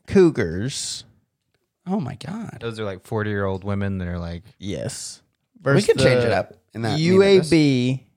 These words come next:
Speaker 1: University of Alabama, Birmingham, Blazers.
Speaker 2: Ew, just, like, a suit jacket?
Speaker 1: No, they use a dragon on their logo.
Speaker 3: Yeah.
Speaker 2: Yeah.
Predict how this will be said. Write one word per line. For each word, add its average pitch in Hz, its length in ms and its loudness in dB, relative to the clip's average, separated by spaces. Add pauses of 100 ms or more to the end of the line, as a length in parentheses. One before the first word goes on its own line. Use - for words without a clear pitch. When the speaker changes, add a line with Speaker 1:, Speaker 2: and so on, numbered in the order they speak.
(160)
Speaker 1:
University 151 500 0
of 135 60 6
Alabama, 143 320 4
Birmingham, 127 800 0 (340)
Blazers. 101 1080 -6 (920)
Speaker 2:
Ew, 185 140 6
just, 139 140 4
like, 131 120 2
a 104 40 -2
suit 156 280 2
jacket? 233 580 2
Speaker 1:
No, 107 200 0
they 127 160 2
use 208 360 0
a 135 100 0
dragon 110 880 -2 (420)
on 120 120 -4
their 104 160 -4
logo. 90 600 -6 (720)
Speaker 3:
Yeah. 170 320 -6
Speaker 2:
Yeah. 170 360 -4